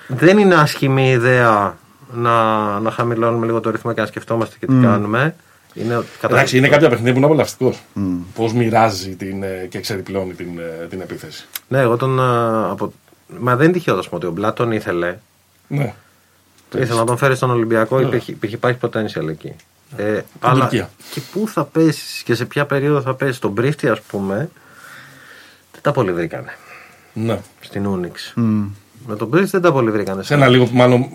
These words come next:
Speaker 3: μάλλον λόγω μιας πιο τετράγωνης λογικής. Θα μου πεις, βέβαια, με τον Ντούσκο είναι τώρα.
Speaker 1: Ναι, αλλά με τον Ντούσκο τα έχουνε βρει, γιατί ο Ντούσκο θα σου αφήσει να κάνεις
Speaker 3: Μμμ.
Speaker 1: το παραπάνω, αρκεί να είσαι εκατόν είκοσι τοις εκατό.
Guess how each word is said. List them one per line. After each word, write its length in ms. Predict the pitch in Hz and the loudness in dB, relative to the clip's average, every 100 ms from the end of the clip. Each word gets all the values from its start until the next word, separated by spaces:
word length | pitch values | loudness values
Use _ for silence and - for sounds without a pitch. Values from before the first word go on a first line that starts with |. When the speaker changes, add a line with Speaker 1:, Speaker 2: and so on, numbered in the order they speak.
| - | -8
Speaker 3:
μάλλον 260 | 143 127 123 | 0 4 6
λόγω 200 | 120 120 | 6 6
μιας 180 | 123 104 | 2 2
πιο 180 | - 113 | 0 0
τετράγωνης 600 | 107 117 113 107 104 101 | 0 4 6 6 2 -2
λογικής. 580 | 101 98 90 - 101 - - - | -4 -4 -6 -4 -4 -4 -12 -2
Θα 100 | 139 | 2
μου 60 | |
πεις, 100 | 151 | 4
βέβαια, 180 | 156 180 | 6 4
με 100 | 165 | 4
τον 120 | 160 | 2
Ντούσκο 280 | 180 220 117 | 2 2 0
είναι 120 | 85 | -4
τώρα. 320 | 82 82 82 - - - - - - - - - | -6 -8 -10 -14 -20 -20 -20 -20 -20 -20 -16 -2
Speaker 1:
Ναι, 140 | 202 214 | 4 4
αλλά 240 | 160 165 | 6 6
με 100 | 165 | 6
τον 100 | 151 | 4
Ντούσκο 220 | 175 202 | 0 0
τα 100 | 233 | 2
έχουνε 240 | 240 240 185 | 4 4 4
βρει, 200 | 151 147 | 4 4
γιατί 200 | 151 160 | 4 2
ο 60 | |
Ντούσκο 260 | 165 196 226 | 2 0 -2
θα 100 | 196 | 0
σου 140 | - | 2
αφήσει 400 | 160 - 226 220 | 0 0 -6 -4
να 120 | - 156 | -2 0
κάνεις 600 | 175 170 147 120 - - _ | 2 2 2 0 -6 -16 _
Speaker 3:
Μμμ. 320 | 120 107 110 | -10 -6 -4
Speaker 1:
το 120 | 147 131 | -2 2
παραπάνω, 720 | 135 123 117 123 120 151 214 _ _ - _ | 4 4 4 4 6 4 2 _ _ -20 _
αρκεί 320 | 139 147 160 | 0 0 2
να 100 | 262 214 | 2 2
είσαι 180 | 220 | 2
εκατόν 380 | 240 208 190 214 | 0 2 2 4
είκοσι 260 | 214 208 - | 4 2 -4
τοις 80 | - | -6
εκατό. 260 | 160 139 | -2 -2